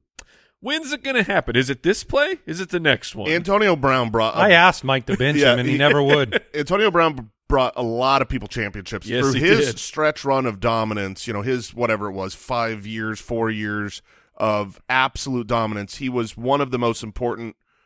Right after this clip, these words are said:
Speaker 2: fantasy, uh, assets in all of football, and we're in a keeper league, our league of record, and that entire window, the window of relevance for Antonio Brown,
Speaker 1: Yes.
Speaker 2: i-,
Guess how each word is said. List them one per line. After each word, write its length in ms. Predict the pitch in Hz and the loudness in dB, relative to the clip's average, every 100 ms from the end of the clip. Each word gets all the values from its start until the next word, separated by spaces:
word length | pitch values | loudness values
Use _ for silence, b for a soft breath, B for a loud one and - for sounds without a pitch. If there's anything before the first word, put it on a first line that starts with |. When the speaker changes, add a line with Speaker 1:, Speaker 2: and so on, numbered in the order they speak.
| _ _ | _ _
Speaker 2:
fantasy, 580 | 139 123 120 - 113 - _ _ _ 82 | -4 -4 -4 -6 -8 -10 _ _ _ -20
uh, 280 | 69 76 78 | -18 -16 -12
assets 640 | 110 127 - 120 - - - _ _ _ | -4 -4 -2 -6 -6 -14 -16 _ _ _
in 140 | - 127 | -6 2
all 240 | 151 165 | 4 4
of 80 | 123 | 2
football, 440 | 151 120 113 104 - | 0 0 -2 -2 -2
and 400 | 123 120 117 117 | 0 0 -2 -6
we're 260 | 123 135 165 | -6 0 2
in 60 | 120 | 0
a 60 | |
keeper 320 | - 240 180 117 | -2 -4 0 0
league, 160 | 104 | 2
our 60 | 117 | 2
league 180 | 127 110 | 2 0
of 80 | 110 | 2
record, 400 | 113 - 87 _ _ - | 0 0 -10 _ _ -10
and 160 | 110 135 | -4 -2
that 120 | 127 | -4
entire 520 | 127 - - 214 165 | -6 -8 2 4 4
window, 420 | 117 110 87 67 104 | 2 -2 -4 -8 -4
the 120 | 123 | -4
window 540 | 127 175 214 214 214 | 0 0 4 4 6
of 140 | 208 160 | 6 6
relevance 600 | 139 131 123 123 - - _ _ _ | 4 4 0 -2 -6 -14 _ _ _
for 140 | 127 | -2
Antonio 480 | 120 113 139 147 147 | 0 0 0 4 2
Brown, 380 | 123 110 98 95 | 2 2 0 -4
Speaker 1:
Yes. 340 | 95 90 | -8 -10
Speaker 2:
i-, 60 | - | -12